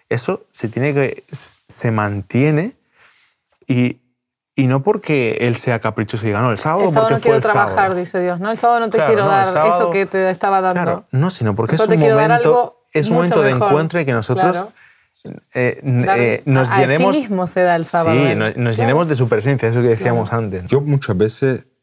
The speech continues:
Speaker 3: ni siquiera entro en ese, en esa discusión, lo dice segunda de Timoteo claramente,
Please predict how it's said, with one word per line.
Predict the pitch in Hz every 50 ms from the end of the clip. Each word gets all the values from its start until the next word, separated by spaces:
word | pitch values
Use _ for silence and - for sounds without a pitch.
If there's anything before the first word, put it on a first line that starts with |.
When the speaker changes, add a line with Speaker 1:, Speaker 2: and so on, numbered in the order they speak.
| _ -
Speaker 3:
ni | 117 117 117 104
siquiera | 101 - 92 - - 131 135 123 113
entro | 123 135 143 139 131 117 104
en | 101 110
ese, | 123 120 - 131 117 110 98 - -
en | - 101 98 98 110
esa | 123 120 - - 104
discusión, | 95 90 95 92 - - - 87 - - - 104 107 107 92
lo | 82 82
dice | 87 90 90 - - 95 95 95 92 87
segunda | 82 - - 85 85 95 101 101 98
de | 95
Timoteo | 90 - 98 92 87 - 92 95 101 95 -
claramente, | - 92 82 85 - 85 98 110 101 87 92 113 127 110 - - 90